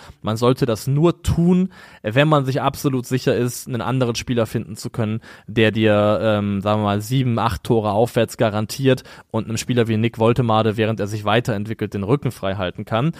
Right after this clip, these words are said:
Und jetzt kommen wir zum letzten Teil der Episode, nämlich zu unserem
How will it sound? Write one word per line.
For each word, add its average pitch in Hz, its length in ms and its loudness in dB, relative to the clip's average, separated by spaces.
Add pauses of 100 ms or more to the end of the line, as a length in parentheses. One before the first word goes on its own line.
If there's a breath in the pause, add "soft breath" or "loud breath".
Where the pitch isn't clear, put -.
(220 loud breath)
Und 104 160 -8
jetzt 185 400 0 (260 soft breath)
kommen 202 180 2
wir 196 60 2
zum 175 160 2
letzten 165 240 2
Teil 151 200 4
der 139 100 4
Episode, 139 520 2
nämlich 131 340 0
zu - 160 -6
unserem 120 540 -4